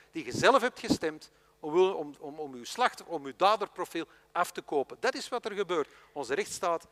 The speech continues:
verandert in een aansprakenstaat. We zijn er nog niet, hè? Volgende gevolg.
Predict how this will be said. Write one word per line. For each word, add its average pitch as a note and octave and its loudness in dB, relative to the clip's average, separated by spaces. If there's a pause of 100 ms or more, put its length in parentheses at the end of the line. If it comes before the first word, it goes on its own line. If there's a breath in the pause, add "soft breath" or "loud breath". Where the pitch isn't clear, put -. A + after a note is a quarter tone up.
(240)
verandert D3+ 0
in D3 -12
een C3+ -12
aansprakenstaat. - -10 (2750)
We C#3 -20
zijn C#3+ 2
er G#2 -8
nog F#2 -18
niet, G#2+ -16
hè? D#3+ -6 (2500)
Volgende G#3 2
gevolg. C#3+ 0